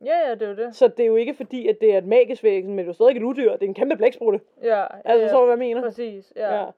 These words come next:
Speaker 1: Det er jo det.
Speaker 2: Ja.
Speaker 1: Men det er jo ligesom, det er jo det, vi også har snakket om før, med for eksempel Bigfoot og alle de andre der.
Speaker 2: Ja.
Speaker 1: At sådan,
Speaker 2: Why not?
Speaker 1: der er jo ikke nogen, der siger, hvis det findes. Der er jo ikke nogen, der siger, at det skal være, fordi det er sådan noget totalt mytisk, overnaturligt, mærkeligt noget.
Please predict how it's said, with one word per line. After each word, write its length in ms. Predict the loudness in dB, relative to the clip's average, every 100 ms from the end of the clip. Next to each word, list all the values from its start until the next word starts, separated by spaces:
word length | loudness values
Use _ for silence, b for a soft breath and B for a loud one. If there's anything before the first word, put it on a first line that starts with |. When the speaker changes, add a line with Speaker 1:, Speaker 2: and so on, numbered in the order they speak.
| _
Speaker 1:
Det 60 | -12
er 60 |
jo 60 | -10
det. 100 | -12 -18 _ -8
Speaker 2:
Ja. 160 | -6 -6 -10 _ _ _ _ _ _ _
Speaker 1:
Men 120 | -6
det 40 | -4
er 20 |
jo 60 |
ligesom, 300 | -2 -4 -6
det 200 | -6 -8
er 40 | -6
jo 80 | -6
det, 160 | -4
vi 40 | 0
også 180 | -2 -2
har 20 |
snakket 420 | -8 -6 -2 0
om 180 | 0 -2
før, 240 | -2 -2
med 120 | -4
for 100 | -12
eksempel 220 | -12 -10 -4
Bigfoot 560 | 2 2 0 -2 0
og 100 | 2
alle 120 | -2
de 120 | -2 -6
andre 260 | -6 -6
der. 220 | -2 -2 -4 -2
Speaker 2:
Ja. 180 | 0 0
Speaker 1:
At 100 | -2
sådan, 380 | -2 -2 -8 -16 _ _
Speaker 2:
Why 260 | -8 -4 -2
not? 160 | -2 -2
Speaker 1:
der 80 | 0
er 40 |
jo 40 | 0
ikke 100 | 0
nogen, 140 | -2
der 60 | -4
siger, 320 | -6 -4 -2
hvis 160 | -2 -4
det 120 | -6
findes. 340 | -4 -6 -4
Der 80 | -4
er 40 |
jo 20 | -4
ikke 60 |
nogen, 120 | -4
der 60 | -6
siger, 240 | -4 -2
at 140 | -2 -4
det 80 | -10
skal 220 | -4 -2
være, 120 | -2
fordi 140 | -4
det 80 | -10
er 40 | -8
sådan 120 | -8
noget 140 | -10
totalt 360 | -8 -6 -6 -8
mytisk, 680 | -8 -8 -10 -14 -16 _ -8
overnaturligt, 680 | -4 -4 -4 -4 -4 -4 -8
mærkeligt 300 | -8 -6 -4
noget. 260 | -4 -6